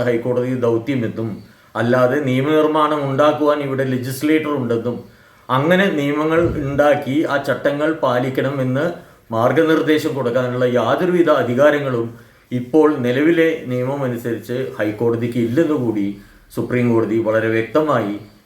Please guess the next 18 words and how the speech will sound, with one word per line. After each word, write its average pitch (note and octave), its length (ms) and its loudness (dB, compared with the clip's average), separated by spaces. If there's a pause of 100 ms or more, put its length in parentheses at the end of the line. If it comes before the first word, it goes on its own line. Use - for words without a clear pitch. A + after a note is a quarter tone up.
(140)
വിധിയിലൂടെ, A2+ 640 0 (200)
വിധിയല്ല, A#2 400 0 (140)
ആ B2 140 2
സ്റ്റേ A#2 200 -2 (120)
ഉത്തരവിലൂടെ A2 600 -2 (400)
പരാമർശിച്ചിരിക്കുകയാണ്. A2 1160 -2 (520)
ഇനി E3 120 2 (100)
സംസ്ഥാന E3+ 340 2 (100)
സർക്കാരുകളുടെയും C#3 840 0
കേന്ദ്ര B2+ 240 0 (120)
സർക്കാരുകളുടെയും B2 840 -2
വാദം B2 380 0
കേട്ടതിന് B2 440 -4 (120)
ശേഷം B2 260 -6 (500)
ഈ D#3 40 4 (280)
വിഷയത്തിൽ B2 460 0 (300)
ഇനിയുള്ള B2 340 0 (100)
ദിവസങ്ങളിൽ A2+ 520 -2